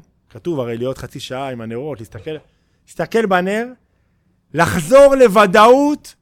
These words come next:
שאתה אור, שאתה קדוש, שמה שאתה רוצה בחיים שלך זה להאיר את העולם, ולהיטיב איתו, ולקדש אותו, כי זה אתה שייך לעם הזה. עכשיו תקשיבו טוב, זה נראה פשוט,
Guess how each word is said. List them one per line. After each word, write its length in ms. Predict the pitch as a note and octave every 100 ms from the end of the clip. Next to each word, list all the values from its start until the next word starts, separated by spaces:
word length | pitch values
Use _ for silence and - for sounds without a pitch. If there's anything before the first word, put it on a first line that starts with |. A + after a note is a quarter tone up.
| _
שאתה 760 | - A#3+ A#3 A3 B3 C4+ C4 C4+ - _ _ _ _ _ _ _ -
אור, 520 | D4+ F4 E4+ F3+ A2+ _ _ _
שאתה 720 | - A#3 A#3 A3+ D4+ D4+ D4 C#4+ -
קדוש, 800 | A#3+ B3+ D#4 E4 D4 E3+ - _ _ _ _
שמה 460 | - A3+ B3+ D#4+ E4
שאתה 140 | D#4
רוצה 300 | C#4+ C4+ D#4+
בחיים 440 | D4 C#4+ C4+ D4+ D#4+
שלך 160 | - D#4+ A#3+
זה 120 | C4
להאיר 440 | B3+ B3 C#4+ E4
את 100 | D4
העולם, 540 | C#4 B3+ B3 B3 A#3 G#3
ולהיטיב 560 | G#3 A#3 A#3 G3+ D4+ C#4
איתו, 380 | C4 C4+ B3+ A#3
ולקדש 680 | A3+ A#3 A3 A3 C4+ C4+ B3
אותו, 400 | - B3 A#3+ A#3 - _ -
כי 180 | G3 F3+
זה 260 | B3+ D4
אתה 160 | B3+ B3
שייך 340 | B3 C4+ C4
לעם 280 | B3 C4+ D4
הזה. 280 | C4 G#3 B2+ _ _ _ _ _ _ _ _ _ _
עכשיו 160 | - F3
תקשיבו 400 | G3 - C4+ C4
טוב, 200 | D4 C4+
זה 100 | A3
נראה 180 | A3 A#3+
פשוט, 540 | A3+ - C#4+ D#4 -